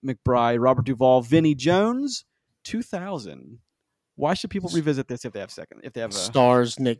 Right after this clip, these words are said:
Speaker 1: second?
Speaker 2: Cage, written by Nick Cage,
Speaker 1: <laughs>
Speaker 2: driven around in cars by Nick Cage. Dude, look, this movie rules.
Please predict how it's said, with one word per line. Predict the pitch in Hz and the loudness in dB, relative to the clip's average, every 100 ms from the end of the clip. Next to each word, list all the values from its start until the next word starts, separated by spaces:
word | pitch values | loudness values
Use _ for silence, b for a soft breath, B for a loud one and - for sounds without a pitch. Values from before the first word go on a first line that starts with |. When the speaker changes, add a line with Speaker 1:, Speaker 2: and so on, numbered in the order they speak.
| - | -4
Speaker 1:
second? | 123 | -2
Speaker 2:
Cage, | 117 113 - | -2 -4 -4
written | 117 113 | -4 -4
by | 113 113 | -2 -2
Nick | 110 110 - | -2 -6 -10
Cage, | - 120 110 104 107 101 107 175 165 | -8 -6 -4 -4 -6 -8 -8 -10 -10
Speaker 1:
<laughs> | - | -6
Speaker 2:
driven | - 110 110 | -2 0 0
around | 110 110 110 | 0 0 0
in | 110 | -2
cars | - 113 110 107 | 0 2 2 2
by | 107 107 | -2 -2
Nick | 107 104 | -4 -6
Cage. | - 113 - B B | -4 -4 -6 B B
Dude, | - 185 | -4 0
look, | 156 127 107 B B - | 2 0 0 B B -6
this | 247 - | -4 0
movie | 190 151 127 | 0 0 -4
rules. | 113 110 117 110 98 95 - | -6 -4 -2 -2 -6 -10 -14